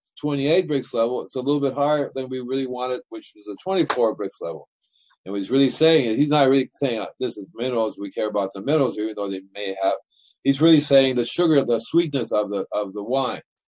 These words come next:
So when I talk about Brix levels, I'm really referring to,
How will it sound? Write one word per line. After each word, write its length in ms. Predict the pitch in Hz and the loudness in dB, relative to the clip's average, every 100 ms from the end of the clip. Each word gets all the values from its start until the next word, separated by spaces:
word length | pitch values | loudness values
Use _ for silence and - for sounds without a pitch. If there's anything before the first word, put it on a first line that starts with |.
| _ _ _ _ _ _ _ _ - - _ _ _ _ | _ _ _ _ _ _ _ _ -20 -20 _ _ _ _
So 100 | 107 | -6
when 80 | 127 | -4
I 160 | 165 | -4
talk 320 | - 156 139 | 0 4 4
about 320 | 139 120 113 110 | 2 2 0 0
Brix 300 | 117 107 107 | -2 0 -4
levels, 400 | 98 113 120 - _ _ - | -2 -2 -4 -6 _ _ -4
I'm 300 | 117 139 127 | 0 0 0
really 240 | 135 127 | -2 -2
referring 580 | 113 113 - 123 120 113 - | -4 -4 0 0 0 -2 -8
to, 260 | 107 104 | -6 -6